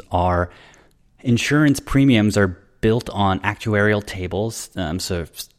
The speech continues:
sort of statistical models around how many accidents are likely to happen based on things like how old you are, how long you've been driving,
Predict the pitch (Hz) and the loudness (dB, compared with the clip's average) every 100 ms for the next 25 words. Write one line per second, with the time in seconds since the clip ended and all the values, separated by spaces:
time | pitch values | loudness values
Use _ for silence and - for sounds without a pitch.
0 | _ - - 90 - - 110 120 - 104 | _ -12 -8 -8 -8 -6 -6 -4 -6 -2
1 | 95 92 92 92 95 92 92 92 90 - | 0 0 -2 -2 -2 0 0 0 0 -2
2 | - 113 113 110 107 104 71 101 - 98 | 0 2 4 4 2 0 -4 -6 -4 -2
3 | 95 98 90 90 - 90 87 104 120 135 | -2 -2 -2 -2 -2 -4 -2 0 0 2
4 | 139 135 - - - - 92 92 98 90 | 2 0 -10 -20 -20 -4 0 2 2 0
5 | 92 90 90 - 87 90 127 120 120 117 | 0 -2 -2 -2 -2 0 0 0 0 2
6 | 113 113 110 - - 95 92 92 90 87 | 2 2 0 -8 -8 -2 0 0 -2 -4
7 | 85 95 107 107 107 107 107 | -4 0 0 2 0 0 -2